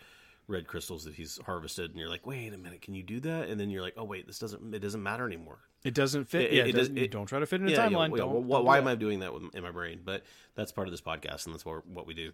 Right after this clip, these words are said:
Speaker 1: But now, but yeah, it, yeah, it was such a good story. I employ anybody who has not seen episode five of Visions to go watch that. It is so good, and I would love if they, like, expanded on that ep-,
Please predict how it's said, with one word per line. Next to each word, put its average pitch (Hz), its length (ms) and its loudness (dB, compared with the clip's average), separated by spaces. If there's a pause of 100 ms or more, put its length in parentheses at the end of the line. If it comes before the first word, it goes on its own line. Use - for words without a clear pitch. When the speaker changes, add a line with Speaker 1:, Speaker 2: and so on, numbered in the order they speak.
Speaker 1:
But 87 300 -4
now, 82 220 -4 (100)
but 104 200 -2 (320)
yeah, 127 180 6
it, 131 180 0 (240)
yeah, - 200 -12 (140)
it 117 260 -14
was - 80 -14
such - 260 -4
a - 20 -6
good 98 160 -4
story. 92 480 -4
I 120 120 4
employ 107 440 0
anybody 110 380 0
who 101 100 -6
has 87 100 -4
not 90 200 -6
seen 85 440 -4
episode 90 300 -8
five 85 240 -6
of 82 80 -16
Visions 80 500 -10 (500)
to 90 100 -8
go 95 100 -4
watch 82 320 -6
that. 78 320 -6
It 113 140 2
is 95 140 -2
so - 380 0
good, 85 340 -6
and 92 120 -6
I 101 120 -2
would 98 220 -4
love 107 640 -2
if 92 160 -8
they, 87 160 -4
like, 82 200 -10
expanded 82 400 -10
on 82 140 -12
that 82 180 -8
ep-, 85 120 -12